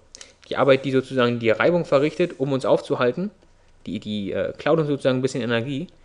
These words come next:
sechzig Newton mal, und die Höhe war, oder die Länge, besser gesagt, die Länge von unserem, ähm, Gefälle war fünfhundert Meter. Fünfhundert Meter. Und dann siehst du auch schon, das passt wieder mit den Einheiten, das wären Newtonmeter und das ist ja genauso viel wie Joule.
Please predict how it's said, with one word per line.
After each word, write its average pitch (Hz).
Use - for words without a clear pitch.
sechzig -
Newton 160
mal, 170
und 139
die 123
Höhe 139
war, 123
oder 110
die 110
Länge, 143
besser -
gesagt, 123
die 110
Länge 127
von 120
unserem, 117
ähm, 110
Gefälle 120
war 110
fünfhundert 110
Meter. -
Fünfhundert 110
Meter. 104
Und 98
dann 104
siehst 143
du 156
auch 139
schon, 135
das 120
passt -
wieder 123
mit 113
den 107
Einheiten, 180
das -
wären 107
Newtonmeter 165
und 120
das 120
ist -
ja 120
genauso 117
viel 110
wie 104
Joule. 156